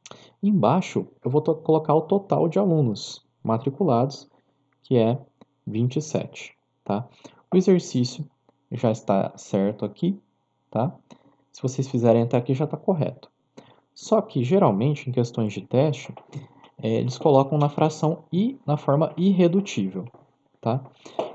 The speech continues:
Pra eu chegar na fração na forma irredutível, eu vou dividir em cima e embaixo da fração pelo mesmo número. Importante isso,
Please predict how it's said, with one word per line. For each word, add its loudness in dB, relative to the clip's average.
Pra 2
eu -2
chegar 6
na 4
fração 2
na 0
forma 0
irredutível, -2
eu 0
vou 4
dividir 0
em 2
cima 0
e 4
embaixo 2
da 0
fração -4
pelo 8
mesmo 4
número. 0
Importante 2
isso, -2